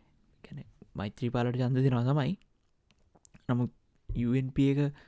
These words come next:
සහ ඒගොල්ලන්ගේ ඡන්ද පදනම මත තමයි මිනිස්සු මෛත්‍රීපාල වටේට එකතු වෙන්නේ. ඒ මොකද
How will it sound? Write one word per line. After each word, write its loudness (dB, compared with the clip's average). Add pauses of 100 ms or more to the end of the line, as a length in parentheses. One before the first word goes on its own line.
(960)
සහ -4
ඒගොල්ලන්ගේ 0 (760)
ඡන්ද -2
පදනම 2
මත 0
තමයි -2 (340)
මිනිස්සු -4
මෛත්‍රීපාල -2
වටේට 0
එකතු 0
වෙන්නේ. -10 (540)
ඒ -2
මොකද 0